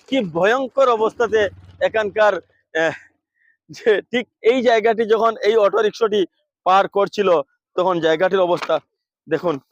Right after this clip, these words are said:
এই হচ্ছে বাস্তবতা। এখান থেকে, এখান থেকে, এখান থেকে আমি নিজে পড়ে যাওয়া, এ, বিচিত্র নয়, যে কোনো সময় আমি নিজে পড়ে যেতে পারি, আমার পা আটকে যেতে পারে। এই হচ্ছে এখানকার,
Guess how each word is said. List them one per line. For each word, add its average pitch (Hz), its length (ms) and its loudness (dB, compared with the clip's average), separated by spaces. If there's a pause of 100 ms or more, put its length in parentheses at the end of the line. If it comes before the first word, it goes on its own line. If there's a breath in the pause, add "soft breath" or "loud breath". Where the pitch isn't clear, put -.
(1600)
এই 180 100 -2
হচ্ছে 190 260 -2
বাস্তবতা। 151 640 -4 (280)
এখান 180 260 -4
থেকে, 190 340 -2 (720)
এখান 196 280 -4
থেকে, 214 380 0 (300)
এখান 196 300 -4
থেকে 220 220 -6
আমি 175 300 -2
নিজে 185 300 -2
পড়ে 196 320 -2
যাওয়া, 208 380 2 (500)
এ, 151 220 2
বিচিত্র 196 500 -2
নয়, 208 200 0
যে 170 140 -4
কোনো 185 180 -6
সময় 190 240 0
আমি 165 220 0
নিজে 160 220 0
পড়ে 175 240 0
যেতে 165 200 -4
পারি, 160 260 -2
আমার 175 300 0
পা 180 280 -2 (100)
আটকে 175 320 -2
যেতে 165 220 -4
পারে। 151 280 0 (360 loud breath)
এই 190 180 2
হচ্ছে 202 280 -2
এখানকার, 185 520 0